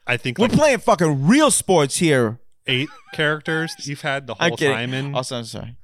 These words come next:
Speaker 1: I think you have the same eight characters you've had the whole time in
Speaker 2: I'm
Speaker 1: Haiku.
Speaker 2: sorry.
Speaker 1: Like, Blue Lock has got a billion. I, look, everyone hears you apologizing.
Speaker 2: I'm sorry.
Speaker 1: I'm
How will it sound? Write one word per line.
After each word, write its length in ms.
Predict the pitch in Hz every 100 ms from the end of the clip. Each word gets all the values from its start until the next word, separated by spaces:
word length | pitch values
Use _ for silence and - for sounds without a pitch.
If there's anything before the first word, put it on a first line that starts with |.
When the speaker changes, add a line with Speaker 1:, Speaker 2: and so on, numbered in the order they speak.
| -
Speaker 1:
I 60 | 123
think 140 | 135
you 60 | 135
have 60 | 123
the 80 |
same 180 | 113 120
eight 100 | 113
characters 300 | - 110 110
you've 80 | 107
had 180 | 101 104
the 60 | 98
whole 160 | 104
time 160 | 104 104
in 40 | 107
Speaker 2:
I'm 40 |
Speaker 1:
Haiku. 100 | 110 120
Speaker 2:
sorry. 160 | 127 127 - - _
Speaker 1:
Like, 140 | - -
Blue 100 | 123
Lock 200 | 120 -
has 120 | 113
got 100 | 110
a 40 | 101
billion. 320 | 98 107 110
I, 200 | 131 120 -
look, 160 | 131 131
everyone 240 | 127 117
hears 200 | 110 101
you 60 | 104
apologizing. 640 | - - - - - 117 -
Speaker 2:
I'm 140 | - -
sorry. 500 | - - 170 196 233
Speaker 1:
I'm 220 | - 208